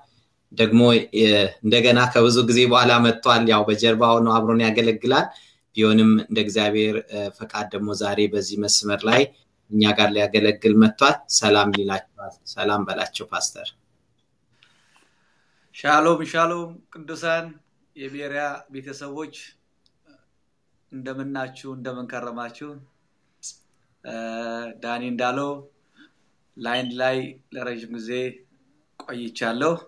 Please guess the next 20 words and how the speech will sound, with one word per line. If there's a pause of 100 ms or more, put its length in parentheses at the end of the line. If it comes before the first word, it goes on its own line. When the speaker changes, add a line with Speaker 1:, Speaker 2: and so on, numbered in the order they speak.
(320)
Speaker 2:
ነገር
ግን
ያው፣ (1000)
እ፣ (460)
በአንድም
በሌላ (100)
መልኩ (760)
ከቤሪያ
ጋር (680)
ኮኔክትድ
ነኝ። (880)
እግዚአብሔር
ይባርካችሁ።
እንደገና
ደግሞ
ዛሬ
ይሄን
እድል
ስላገኘሁ (800)
ወንድሜ